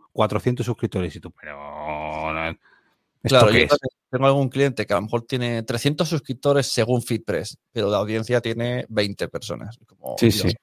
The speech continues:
Speaker 2: y los otros doscientos ochenta dónde están? <laughs>
Speaker 1: Pues mira, míratelos y ya verás cómo son de Spotify todos.
Speaker 2: Qué locura.
Speaker 1: Sí, son un poco como
Speaker 2: Bueno.
Speaker 1: las estadísticas de iVoox de Bélgica.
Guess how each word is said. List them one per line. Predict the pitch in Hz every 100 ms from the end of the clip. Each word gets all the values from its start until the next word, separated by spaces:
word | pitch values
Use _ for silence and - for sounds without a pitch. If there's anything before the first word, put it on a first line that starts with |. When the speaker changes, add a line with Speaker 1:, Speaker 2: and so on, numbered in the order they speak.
| - - _
Speaker 2:
y | 120
los | 110 110
otros | 123 127 123
doscientos | 123 120 - - 120 _ 120 120
ochenta | 120 113 - -
dónde | 139 123
están? | 107 104
<laughs> | 117 - - - 175 -
Speaker 1:
Pues | 104
mira, | 92 113 131
míratelos | 127 117 123 135 143 147 139 170 202 -
y | 120
ya | 107
verás | 123 135
cómo | 123
son | 101 120
de | 113
Spotify | - 98 95 87
todos. | 82 85 85 _ _ _ _ _ _ _ _ _ _ _ _ _ _ _ _ _ _
Speaker 2:
Qué | 120
locura. | 113 - 101 - - _ - - _
Speaker 1:
Sí, | - - - - -
son | 98
un | 98
poco | 90 107 107
como | 107 104
Speaker 2:
Bueno. | 107 104
Speaker 1:
las | 101 -
estadísticas | 104 - 104 107 - 107 101
de | 98
iVoox | 101 98 92
de | 92
Bélgica. | 92 - - 82